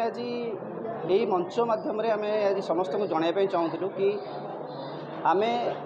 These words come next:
ଚାକିରି ନ କଲେ ଆମେ ଗୋଟେ ଉଦ୍ୟୋଗୀ ହେଇପାରିବା, ଆମେ କିଛି ବି କରିପାରିବା ଲାଇଫରେ, କିନ୍ତୁ ଆମେ ରୋଜଗାରକ୍ଷମ ହେଇପାରିବା,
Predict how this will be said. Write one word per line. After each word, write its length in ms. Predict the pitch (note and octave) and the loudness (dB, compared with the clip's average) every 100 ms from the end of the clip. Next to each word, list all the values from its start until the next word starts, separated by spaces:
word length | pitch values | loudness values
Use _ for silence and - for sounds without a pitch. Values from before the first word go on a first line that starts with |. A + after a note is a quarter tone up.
| D3 | 0
ଚାକିରି 260 | F3+ E3+ A#3 | 0 2 0
ନ 60 | A#3 | 2
କଲେ 120 | A3+ A#3+ | 2 2
ଆମେ 80 | A3+ | 2
ଗୋଟେ 120 | A3 F#3 | 2 2
ଉଦ୍ୟୋଗୀ 240 | E3+ F#3 | 4 4
ହେଇପାରିବା, 320 | F#3+ G3+ G3 G#3 - - - - - - - | 4 4 2 2 -4 -14 -16 -16 -16 -8 -2
ଆମେ 120 | F#3+ G#3+ - | 0 -2 -6
କିଛି 200 | G#3 B3 | -6 -2
ବି 60 | B3 A#3+ | 0 2
କରିପାରିବା 420 | A3+ A3 G#3 A3 A#3+ - | 4 4 4 2 -2 -2
ଲାଇଫରେ, 300 | D#3 F3+ F#3+ A3 - - | 2 2 2 -2 -4 -2
କିନ୍ତୁ 160 | F#3+ G#3 | 2 4
ଆମେ 140 | G3 A3 A#3 - - | 2 0 -4 -8 0
ରୋଜଗାରକ୍ଷମ 600 | E3+ D#3+ F#3+ A#3+ - G#3+ A3+ F#3 | 2 2 4 2 2 0 0 2
ହେଇପାରିବା, 380 | F#3+ G3 A3 | 2 4 6